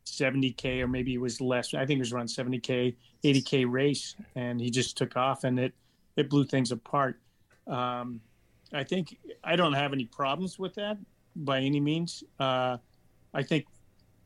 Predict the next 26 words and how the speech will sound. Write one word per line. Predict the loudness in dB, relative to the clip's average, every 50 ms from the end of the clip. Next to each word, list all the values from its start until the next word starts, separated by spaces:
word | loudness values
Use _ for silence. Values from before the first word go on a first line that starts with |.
| _ _ _ _
that's, | 0 0 0 0 -2 -6
you | -6 -6 -6 -2 2 4 4 4
know, | 4 2
those | 2 0 0 0 0 -4 -6
transfer | -6 -2 -2 0 0 0 -2 -2 -4 -4
tour, | -4 -2 0 2 4 4 4 2 0 -2 -2 -2
I | 0
mean, | 0 0 -2 -4 -6 -8 -12 _ _ _ _
the | -6 -6
tra-, | -6 -2 0 0 0 0 0 -2
transfer | 0 2 2 2 2 2 0 0
days, | 0 0 0 0 -2 -4 -6 -12 -18 -20 _ _ _ _ _ _ _ -2
that's | 0 0 0 0 -2 -8
the | -8 -8
boring | -6 -4 -4 -4 -4 -4
ones. | -6 -6 -6 -4 -2
They | 0 0 0
have | 0 0 -2 -2 0 0
to | -2
get | 0 0 0 -2 0
from | -2 0 0
one | 2 0 0
point | 0 -2 -2 -2 -2 -4
to | -6 -4
the | -2 0
next, | 0 0 0 0 -2 -4 -8 -10 -12